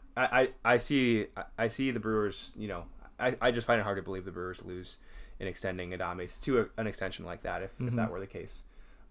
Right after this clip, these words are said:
Speaker 1: Um, to me, much, much, much lower stakes than a Burns or Woodruff extension.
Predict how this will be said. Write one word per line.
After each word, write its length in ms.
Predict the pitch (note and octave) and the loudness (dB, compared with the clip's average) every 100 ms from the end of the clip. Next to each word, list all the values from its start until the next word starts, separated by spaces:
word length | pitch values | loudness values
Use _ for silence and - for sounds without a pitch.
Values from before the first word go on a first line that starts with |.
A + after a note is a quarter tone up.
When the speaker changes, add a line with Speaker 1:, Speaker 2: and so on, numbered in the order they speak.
| - | -12
Speaker 1:
Um, 680 | E2+ F2 F2+ F2+ A#1 - - | -6 -6 -6 -8 -10 -12 -6
to 60 | |
me, 140 | A2 G2+ | -4 -2
much, 360 | F#2+ F#2 - - | -2 -4 -4 4
much, 220 | B2 - | 4 4
much 200 | G#2 - | -2 0
lower 220 | G2+ F2+ | 0 0
stakes 320 | - F2 - | -2 -6 -4
than 120 | F#2+ F2 | -8 -8
a 20 | |
Burns 320 | F2+ F2+ F2+ | -6 -6 -6
or 80 | F2+ | -6
Woodruff 320 | F2+ F#2 F#2 - - - - - - - | -8 -8 -10 -12 -20 -18 -14 -10 2 2
extension. 440 | - - - - | 2 -2 -6 -8